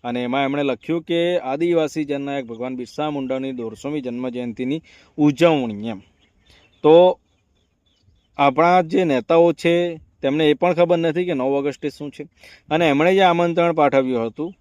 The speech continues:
જે આ તમે બાજુમાં જોઈ શકો છો, તો એમાં એમણે આદિવાસી, વિશ્વ આદિવાસી દિવસની વાત પણ નથી કરી કે નથી એને ઉજવવાની ઘોષણા કરી.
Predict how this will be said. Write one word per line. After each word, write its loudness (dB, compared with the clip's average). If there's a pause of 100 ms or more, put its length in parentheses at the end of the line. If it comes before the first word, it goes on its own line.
(120)
જે -6
આ -2
તમે -8
બાજુમાં -4
જોઈ -2
શકો -8
છો, -6 (420)
તો 2
એમાં 0
એમણે -2
આદિવાસી, -4
વિશ્વ -6
આદિવાસી -2
દિવસની -12
વાત -12
પણ -6
નથી -6
કરી -8 (360)
કે -4
નથી -6
એને -4
ઉજવવાની -8
ઘોષણા -4
કરી. -20